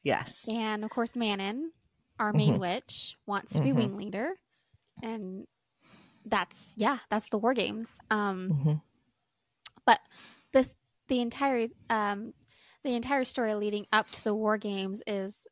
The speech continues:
Speaker 2: basically her trying to heal Abraxas, 'cause he has a lot,
Speaker 1: Mm-hmm.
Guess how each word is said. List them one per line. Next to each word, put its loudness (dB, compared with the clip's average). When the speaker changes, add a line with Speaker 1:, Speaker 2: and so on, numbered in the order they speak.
Speaker 2:
basically 2
her 2
trying 0
to -2
heal 0
Abraxas, -4
'cause -8
he -4
has -6
a 4
lot, 8
Speaker 1:
Mm-hmm. -2